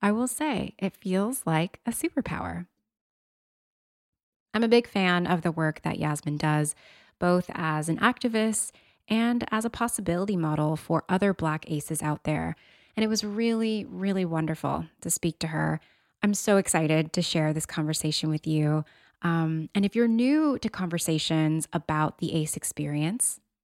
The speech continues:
welcome. <laughs> I'm so happy you're here. The interview you're about to hear is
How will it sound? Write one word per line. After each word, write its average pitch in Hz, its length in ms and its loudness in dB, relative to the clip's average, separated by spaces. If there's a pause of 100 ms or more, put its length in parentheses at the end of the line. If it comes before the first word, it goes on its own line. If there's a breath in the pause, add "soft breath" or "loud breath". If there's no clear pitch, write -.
(200)
welcome. 156 680 0
<laughs> - 80 -6
I'm 196 180 2
so 156 320 4
happy 151 280 0
you're 151 160 0
here. 151 480 0 (640 soft breath)
The 214 120 4
interview 254 440 4
you're 202 240 2
about 170 260 0
to 185 80 -4
hear 160 480 0
is 151 340 0